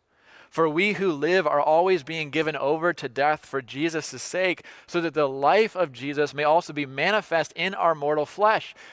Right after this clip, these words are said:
So death is at work in us, but life in you." What he's saying is he's saying, actually, this, this pattern of life, of Jesus' life that we're called to live, what happens when you live that life is that as you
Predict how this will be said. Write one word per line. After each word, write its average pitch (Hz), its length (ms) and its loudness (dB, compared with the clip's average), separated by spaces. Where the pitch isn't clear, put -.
So 180 200 2
death 170 520 2
is 190 160 -2
at 175 120 0
work 165 280 0
in 135 160 -8
us, 175 400 -2
but 151 180 0
life 160 680 0
in 151 140 -8
you." 147 460 -6
What 175 140 2
he's 190 200 -2
saying 208 440 2
is 165 120 -2
he's 175 160 -4
saying, 185 220 0
actually, 190 320 2
this, 180 260 0
this 180 180 0
pattern 208 480 2
of 208 140 2
life, 170 420 2
of 151 140 -6
Jesus' 180 500 -2
life 160 240 2
that 165 80 -8
we're 156 100 0
called 170 300 2
to 151 80 -4
live, 165 240 4
what 156 220 2
happens 214 500 2
when 208 180 0
you 202 140 -4
live 185 300 2
that 180 240 2
life 160 480 2
is 185 160 2
that 190 180 4
as 175 300 2
you 240 340 -2